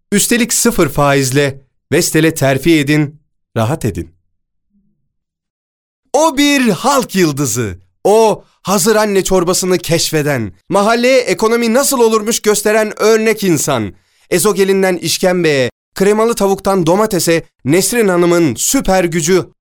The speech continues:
halk çorba. Hazın koyu tonlarını sevenler için yüzde yetmiş kakaodan Magnum Bitter çikolatası. Ve enfes çikolatalı dondurmasıyla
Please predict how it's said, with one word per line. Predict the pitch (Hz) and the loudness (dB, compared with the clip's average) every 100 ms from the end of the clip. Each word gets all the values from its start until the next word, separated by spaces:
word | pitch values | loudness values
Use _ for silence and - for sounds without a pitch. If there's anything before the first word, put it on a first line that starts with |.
| _ | _
halk | 202 190 - | 0 0 -4
çorba. | - 107 95 87 78 _ _ _ _ _ _ _ _ _ 262 _ _ _ _ _ _ _ _ _ | -4 -4 -4 -10 -10 _ _ _ _ _ _ _ _ _ _ _ _ _ _ _ _ _ _ _
Hazın | - 113 120 107 127 123 107 | -4 -2 -2 0 2 2 -2
koyu | - 117 131 | -2 0 0
tonlarını | 120 107 104 101 | 0 0 2 0
sevenler | 98 - 90 90 92 101 | -2 -4 -2 -2 -2 -2
için | 90 - 90 80 - _ _ _ - | -4 -6 -6 -6 -12 _ _ _ -4
yüzde | 113 117 143 | -4 0 0
yetmiş | 120 113 127 117 | 0 -2 -2 -4
kakaodan | - 127 117 101 95 95 87 - | -6 -6 -4 -2 -2 -4 -6 -6
Magnum | 95 131 127 123 117 95 | -6 -4 -4 -4 -4 -4
Bitter | 113 - 80 78 | -6 -6 -10 -10
çikolatası. | - 92 80 - - - - _ _ _ _ _ _ _ _ | -10 -8 -8 -10 -12 -12 -16 _ _ _ _ _ _ _ _
Ve | 120 117 120 | -4 -4 -4
enfes | 98 90 92 113 - | -2 -4 -4 -4 -6
çikolatalı | - - 98 92 95 92 | -6 -6 -6 -6 -6 -4
dondurmasıyla | 90 87 87 90 - 143 110 82 | -4 -4 -6 -6 -6 -8 -8 -10